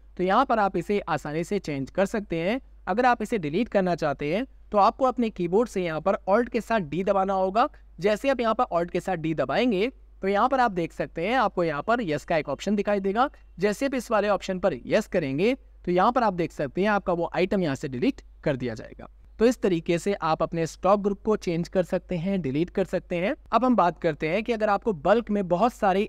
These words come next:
आइटम्स क्रिएट करने होंगे या बहुत सारे स्टॉक ग्रुप क्रिएट करने होंगे तो वो काम आप कैसे कर सकते हैं।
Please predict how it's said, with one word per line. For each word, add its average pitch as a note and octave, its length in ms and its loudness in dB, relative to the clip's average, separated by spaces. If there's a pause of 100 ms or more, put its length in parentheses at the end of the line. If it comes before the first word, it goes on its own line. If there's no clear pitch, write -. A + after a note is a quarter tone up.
आइटम्स E3+ 380 -4
क्रिएट F3+ 340 0
करने F3+ 320 0
होंगे F3 260 0
या G3+ 120 2
बहुत D#3+ 220 0
सारे E3+ 220 -2
स्टॉक G#3 300 2
ग्रुप A#3 160 0
क्रिएट F3 240 0
करने D#3 280 0
होंगे D3+ 280 0
तो A3 160 2
वो A3+ 220 4
काम G3 240 2
आप F3 140 -2
कैसे D#3 280 -4
कर G#3 200 2
सकते D#3+ 280 -6
हैं। F#3+ 180 2